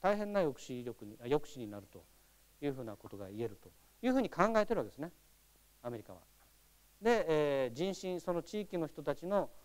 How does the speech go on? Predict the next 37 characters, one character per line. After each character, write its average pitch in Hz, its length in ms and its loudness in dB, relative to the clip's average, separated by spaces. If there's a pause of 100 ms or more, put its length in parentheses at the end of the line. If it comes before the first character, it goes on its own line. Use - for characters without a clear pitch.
(260)
ま 202 100 8
あ、 165 40 4
心 156 380 6 (100)
を 170 120 -4
つ - 100 -18
か 117 140 -6
む 104 120 -12
と。 - 100 -20 (420)
地 208 100 -2
域 196 120 -6
の 185 80 0
人 175 160 -10
た 175 120 -4
ち - 100 0
を 147 80 4
味 139 300 -4
方 190 220 0
に 196 60 -4
引 185 40 -12
き - 140 -20
つ - 100 -20
け 139 100 -2
る 131 80 -8
と。 - 80 -20 (600)
そ 233 80 2
う 226 40 2
す 247 80 -4
る 214 60 -2
と、 240 340 2 (220)
テ 208 80 0
ロ 214 120 2
の 180 160 0
動 147 120 4
き 147 120 -10
が、 160 280 4 (600)
ま 214 120 6
あ、 - 60 0